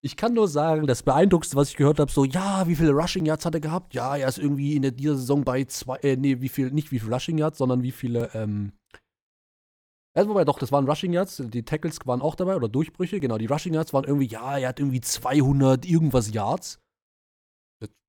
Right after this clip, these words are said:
sagt man so als, als Laie so, "Okay, ist das viel oder nicht?" Ja, der zweite in der Liga hatte irgendwie neunzig.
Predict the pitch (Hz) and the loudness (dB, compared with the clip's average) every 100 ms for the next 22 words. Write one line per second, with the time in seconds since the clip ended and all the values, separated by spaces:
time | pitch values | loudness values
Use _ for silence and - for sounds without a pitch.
0 | _ - 127 - 113 117 - 123 127 113 | _ -8 -6 -4 -2 -2 -2 -4 -4 -4
1 | 110 - 117 143 113 - 127 113 90 101 | -8 -2 0 2 0 -2 -2 -4 -6 -12
2 | - 147 165 120 165 175 117 123 135 190 | -6 -4 -2 0 0 -2 -8 -4 -2 0
3 | 202 147 - 123 202 226 185 202 165 175 | 0 0 0 -2 2 2 0 2 0 2
4 | 185 160 160 113 117 117 98 - | 2 2 4 2 2 -2 -10 -14